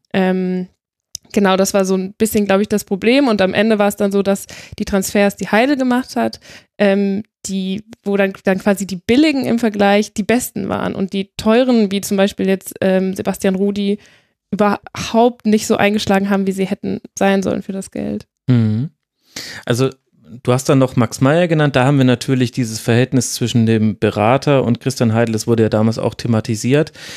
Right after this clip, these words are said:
Speaker 2: Und dann Thilo Kehrer, einer der, der Transfers, der gar nicht mehr so häufig noch erwähnt wird, der ja aber auch sehr kurzfristig und ungeplant kam.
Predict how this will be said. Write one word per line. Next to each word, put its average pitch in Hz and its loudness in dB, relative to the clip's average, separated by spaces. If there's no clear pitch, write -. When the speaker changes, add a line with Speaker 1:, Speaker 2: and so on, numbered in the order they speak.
Speaker 2:
Und 135 2
dann 139 2
Thilo 156 2
Kehrer, 165 2
einer 139 4
der, 139 4
der 131 0
Transfers, 135 0
der 117 2
gar 113 2
nicht 143 -2
mehr 127 2
so 113 -2
häufig 135 -2
noch 123 2
erwähnt 113 0
wird, 117 2
der 110 2
ja 110 2
aber 113 0
auch 110 -6
sehr 127 2
kurzfristig 131 -2
und 110 -6
ungeplant 104 0
kam. 110 0